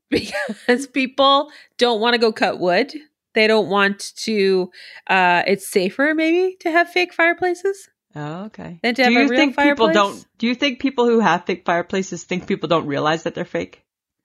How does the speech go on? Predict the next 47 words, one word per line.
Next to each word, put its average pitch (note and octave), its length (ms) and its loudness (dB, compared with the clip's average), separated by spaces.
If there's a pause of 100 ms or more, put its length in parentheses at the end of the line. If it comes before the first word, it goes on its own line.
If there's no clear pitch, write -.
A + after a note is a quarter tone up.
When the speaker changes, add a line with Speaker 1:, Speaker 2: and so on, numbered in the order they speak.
(460)
Speaker 1:
No, G#3+ 220 2
I G#3 140 4
think G#3 220 -2
they're G#3 140 0
fully G#3 380 2
acknow-, F#3+ 460 -4
I G3+ 120 2
think G#3 220 -4
they G3+ 120 2
fully G#3 300 0
acknowledge G3 560 -2 (380)
that G3+ 100 2
it's F#3 160 -2
fake A3 360 0
and F#3 140 -4
they're F#3+ 100 2
totally F3+ 380 -4
okay F3 240 -8
with F3 140 -10
it. - 140 -10
Speaker 2:
They're E3+ 180 -4
totally E3 420 -6
good D3 200 -10
with D3+ 160 -12
it. E3+ 180 -14 (640)
All D4 120 -14
right. B3 220 -10 (200)
Those B3+ 180 -4
are C4+ 40 -4
Speaker 1:
Yeah. B3+ 60 -4
Speaker 2:
just B3 140 -10
a B3 60 -6
few B3 180 -6
things A#3 300 0
that, A3 220 0
Speaker 1:
Are A#3+ 80 0
Speaker 2:
that C4 120 4
Speaker 1:
you, C4 180 2 (220)
are A#3+ 100 2
you B3 160 0
referencing A#3+ 580 -2
the A3+ 100 -4
fake G#3+ 300 0
fireplace G#3 600 0
at - 140 -20
the G#3+ 100 -10
cabin? A3 420 -6